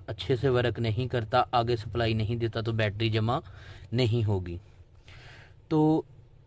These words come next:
इस वीडियो में मैंने आपको बता दिया कि हम क्या करें। फिर उसके अलावा एक प्रॉब्लम और भी हो सकती है। ये जो हमने बेस उतारी है, इसका जो प्लस वाला पॉइंट है, ये बाज़ दफ़ा इस चार्जिंग पोर्ट में बिल्कुल अच्छे से जो है,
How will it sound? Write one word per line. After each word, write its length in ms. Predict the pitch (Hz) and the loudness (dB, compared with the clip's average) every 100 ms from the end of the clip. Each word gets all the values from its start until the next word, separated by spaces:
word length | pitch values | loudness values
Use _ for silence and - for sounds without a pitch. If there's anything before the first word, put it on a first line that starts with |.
| - - | -20 -10
इस 160 | 175 - | -6 4
वीडियो 240 | 170 151 165 | 4 6 4
में 120 | 156 | 4
मैंने 260 | 147 139 | 2 2
आपको 280 | 135 123 131 | 2 2 0
बता 260 | 123 120 117 | 0 2 2
दिया 220 | 117 127 | 2 0
कि 80 | 127 | 0
हम 240 | 120 127 | -2 -2
क्या 200 | 123 123 | 0 2
करें। 300 | 123 120 117 - - - - - - | 2 0 -2 -6 -16 -18 -18 -10 0
फिर 120 | 160 | 2
उसके 280 | 170 - 165 | 2 4 4
अलावा 260 | 151 147 | 6 6
एक 100 | 139 - | 4 2
प्रॉब्लम 400 | 127 120 123 110 | 0 2 2 0
और 120 | 110 | 2
भी 100 | 120 | 2
हो 80 | 120 | 0
सकती 300 | 113 - 120 | -4 -2 2
है। 120 | 117 | 2
ये 180 | 117 131 | 2 2
जो 140 | 139 | 2
हमने 240 | 123 123 123 | 0 0 0
बेस 260 | 117 117 120 | 2 0 0
उतारी 320 | 113 110 113 | 0 2 2
है, 60 | 127 | -2
इसका 280 | 123 - 127 | -4 -4 -2
जो 120 | 127 | -2
प्लस 300 | 123 127 - | 2 0 2
वाला 200 | 139 123 | 0 0
पॉइंट 320 | 113 107 104 | 0 0 0
है, 180 | 107 110 - - - - - - | 0 -2 -4 -20 -20 -20 -18 -6
ये 120 | 123 135 | -2 4
बाज़ 300 | 131 139 131 | 6 6 6
दफ़ा 300 | 123 131 131 | 2 4 4
इस 180 | 147 - | 2 -2
चार्जिंग 380 | - 131 127 151 | 4 4 4 -4
पोर्ट 300 | 139 131 120 | 0 0 0
में 340 | 120 120 127 123 - - - - - - - - - - 117 | 0 -2 -2 -6 -12 -20 -20 -20 -20 -18 -18 -18 -18 -10 -2
बिल्कुल 400 | 143 147 156 - | 0 2 0 -2
अच्छे 280 | 131 - 147 | -4 0 0
से 160 | 139 135 | 2 2
जो 200 | 117 117 | 4 4
है, 280 | 117 123 | 2 0